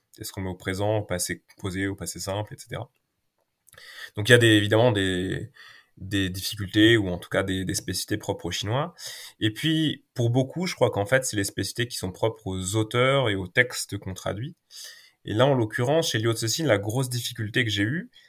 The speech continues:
c'était pas tant la terminologie scientifique, euh, parce que finalement, en fait, elle est assez universelle en réalité.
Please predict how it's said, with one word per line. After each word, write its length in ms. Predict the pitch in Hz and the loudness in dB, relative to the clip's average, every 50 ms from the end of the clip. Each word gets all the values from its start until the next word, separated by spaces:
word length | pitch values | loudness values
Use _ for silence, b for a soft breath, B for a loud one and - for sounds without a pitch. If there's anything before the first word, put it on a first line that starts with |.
| b b b b b b | b b b b b b
c'était 280 | - - - 117 117 | -14 -4 0 2 2
pas 180 | 113 - 170 160 | 6 8 8 6
tant 320 | - - - 160 160 156 | 6 6 6 8 8 10
la 160 | 151 131 117 | 10 8 8
terminologie 580 | 117 - - - 123 110 113 110 107 104 104 104 | 6 4 2 2 4 4 6 4 4 4 2 2
scientifique, 880 | - 110 101 95 - 120 117 - 151 160 160 160 160 - - - - - B B B B B B B B B B - | 0 -2 -2 -2 -4 -6 -4 -4 -2 -4 -4 -6 -8 -10 -12 -12 -12 -14 B B B B B B B B B B -4
euh, 220 | 104 101 101 98 101 - | -2 -2 -2 -4 -4 -6
parce 200 | - 98 - - | -6 -6 -6 -6
que 80 | - | -8
finalement, 420 | 87 - - 98 95 90 98 110 110 | -8 -6 -4 -4 -2 -2 0 0 0
en 60 | 101 | 0
fait, 200 | - - 92 - | -2 -4 -6 -6
elle 100 | - 92 | -6 -6
est 20 | |
assez 220 | 90 90 - - 107 | -2 0 0 2 2
universelle 560 | 98 95 90 85 85 82 - - - 131 131 | 0 0 -4 -6 -6 -8 -6 -4 -2 -2 -2
en 100 | 110 98 | -2 -4
réalité. 540 | 92 90 87 87 - - - 127 147 156 | -6 -6 -8 -10 -10 -8 -6 -6 -8 -8